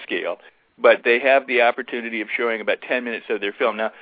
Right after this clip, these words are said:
there's a few points, again, that I need to clarify. One is Matt Ott and Jason Thornton are producing, uh, uh, actually, Jason's, um, and his brother Chris's screenplay, uh,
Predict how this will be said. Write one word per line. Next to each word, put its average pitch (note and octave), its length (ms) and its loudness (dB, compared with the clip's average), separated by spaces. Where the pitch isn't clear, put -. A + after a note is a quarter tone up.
there's C3 120 -6
a - 40 -14
few F3 140 -8
points, D#3 320 -4
again, B2+ 220 -2
that A#2 80 -2
I A2+ 80 -2
need A#2+ 160 -8
to A2+ 60 -14
clarify. A#2 460 -2
One A#2+ 220 -4
is A2+ 180 -8
Matt A#2 240 0
Ott A#2 180 0
and A#2 100 -14
Jason A#2+ 440 -8
Thornton D3 360 -2
are G#2 100 -6
producing, A#2 540 -10
uh, A#2+ 40 -6
uh, G#2+ 420 -2
actually, A2 460 -2
Jason's, A#2 420 -6
um, G2+ 260 -4
and G2+ 120 -4
his A2 200 -6
brother G#2+ 240 -2
Chris's A2 560 -6
screenplay, A#2+ 640 -2
uh, G2+ 200 2